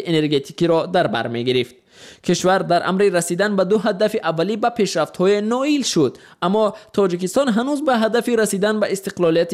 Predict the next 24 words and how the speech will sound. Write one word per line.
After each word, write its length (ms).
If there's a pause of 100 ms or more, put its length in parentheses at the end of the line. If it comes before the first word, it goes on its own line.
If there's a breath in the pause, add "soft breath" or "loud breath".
انرژتیکی 760 (180 loud breath)
نائل 400
نشده 320
است. 300 (280 soft breath)
ساختمان 520
نیروگاه 580
راغون 340
که 160 (200 loud breath)
همه 340
امیدهای 420
ساکنان 460
کشور 320
در 220
پایان 360
یافتن 380
ظلمات 420
در 120
فصل 320
سرما 380
به 220
آن 240
است، 320 (180 loud breath)
حالا 300
هم 220